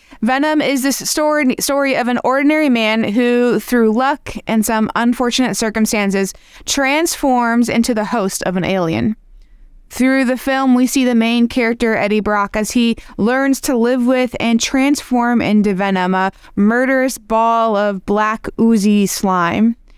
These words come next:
It's a pretty good movie, uh, if you like that superhero, anti-superhero stuff.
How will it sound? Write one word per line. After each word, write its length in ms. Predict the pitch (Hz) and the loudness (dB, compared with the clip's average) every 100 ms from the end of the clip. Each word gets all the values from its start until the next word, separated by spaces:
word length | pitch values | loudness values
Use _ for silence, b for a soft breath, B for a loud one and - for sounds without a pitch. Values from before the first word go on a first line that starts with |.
| - - | -14 -8
It's 140 | 254 | -4
a 40 | |
pretty 200 | 285 427 | 0 0
good 100 | 294 | 2
movie, 460 | 226 226 220 233 330 b b | 2 2 0 0 -2 b b
uh, 60 | - | -4
if 180 | 196 208 | -2 0
you 100 | 247 | 2
like 220 | 233 233 | 2 0
that 240 | 220 208 | -2 -2
superhero, 1000 | - - 277 247 233 240 233 220 214 208 - | -2 -2 0 0 0 2 2 2 0 0 -2
anti-superhero 960 | 220 208 196 - 202 190 196 180 175 | -2 0 -2 -2 -2 0 0 0 -2
stuff. 500 | - 185 214 - - | -4 -4 -4 -6 -14